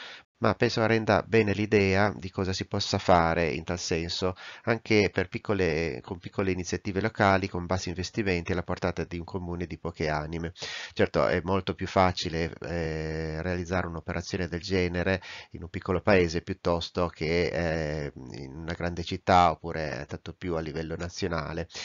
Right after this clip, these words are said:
Però, ecco, mm, questi sono alcuni, mm, delle realizzazioni che avevo fotografato in cui si vede come, eh, indubbiamente,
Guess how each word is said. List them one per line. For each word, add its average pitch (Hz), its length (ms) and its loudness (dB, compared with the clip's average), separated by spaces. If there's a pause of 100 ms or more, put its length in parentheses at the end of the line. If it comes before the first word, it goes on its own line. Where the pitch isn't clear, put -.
(420)
Però, 107 340 8
ecco, 82 460 -4
mm, 76 500 -14 (920)
questi 101 260 -8
sono 95 600 6 (800)
alcuni, 101 560 0 (160)
mm, 90 160 -6
delle 95 320 2
realizzazioni 92 560 -2
che 92 100 -2
avevo 90 140 0
fotografato 87 920 0 (840)
in 98 120 -6
cui 101 200 0
si - 200 0
vede 92 300 6
come, 90 500 2
eh, 73 560 -6 (240)
indubbiamente, 82 920 0